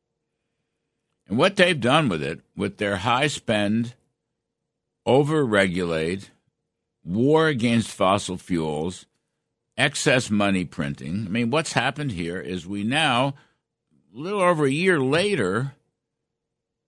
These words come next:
that's all, a little over a year later, we've gone, what are you trying to tell me in the control room? I can't, I can't hear you.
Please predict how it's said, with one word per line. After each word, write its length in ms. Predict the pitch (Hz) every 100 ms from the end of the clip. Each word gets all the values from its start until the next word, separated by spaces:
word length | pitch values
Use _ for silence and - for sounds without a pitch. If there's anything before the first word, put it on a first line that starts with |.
| _
that's 240 | 139 185 151
all, 340 | 170 160 135
a 40 |
little 200 | 151 170
over 200 | 180 151
a 60 | 147
year 240 | 147 170
later, 640 | 147 151 170 117 123 147 143 _ _ _ _ _ _ _ _ _ _ _ _ _ -
we've 460 | 117 147 156 113 - _ _ _ _ _ _ _ _ _ _ _ _
gone, 560 | 131 156 139 123 147 - _ _ _ _ _ _ _ _ _ _ _ _
what 140 | 110 160
are 40 |
you 60 | 180
trying 260 | - 165
to 60 | 151
tell 140 | 165
me 220 | 107 65 - _ _ _ _
in 180 | - 85
the 80 | 78
control 400 | - 85 92 76
room? 180 | 60 - _ _ _ _ _
I 120 | 92
can't, 240 | 107 - - _ _ _ _ _
I 140 | - 113
can't 280 | - 123
hear 100 | 98
you. 140 | 78